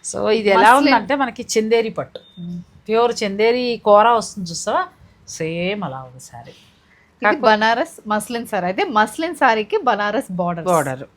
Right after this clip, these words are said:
Speaker 1: మ్మ్. సేమ్ ఎలా ఉందంటే, మనకి ప్యూర్ చందేరిలో కూర వస్తుందండి. కూరకి అది కట్టిన వారికి తెలిసిపోతుంది ఈ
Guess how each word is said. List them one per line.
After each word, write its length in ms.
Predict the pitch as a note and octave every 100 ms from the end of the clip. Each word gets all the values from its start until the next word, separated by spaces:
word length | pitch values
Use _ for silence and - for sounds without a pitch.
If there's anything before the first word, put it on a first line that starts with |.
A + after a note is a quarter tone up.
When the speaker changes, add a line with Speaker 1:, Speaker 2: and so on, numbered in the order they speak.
| E3
Speaker 1:
మ్మ్. 420 | D3 C3+ A#2 - _ _ _ _ -
సేమ్ 400 | - C4+ D4 C#4+
ఎలా 240 | A#3 A#3+
ఉందంటే, 500 | A#3 A3+ A3+ D4+ G4
మనకి 600 | D#4 A#3+ B3 B3 F#4+ G4 _ _ _ _ _
ప్యూర్ 320 | B3 C4+ D#4 D#4
చందేరిలో 640 | B3+ A#3+ A#3+ B3+ C4 B3+ D#4+
కూర 400 | - A3+ A#3+ C4
వస్తుందండి. 640 | A#3+ E3+ - F3 D3+ F#3+
కూరకి 480 | B3+ F#3+ F#3 G#3+ G3+
అది 180 | D#3+ D3+ D#3 C3 _ -
కట్టిన 260 | A3 G#3+ B3
వారికి 260 | B3+ A#3+
తెలిసిపోతుంది 640 | A3 E3 - E3+ C#3 C3+
ఈ 40 | C3+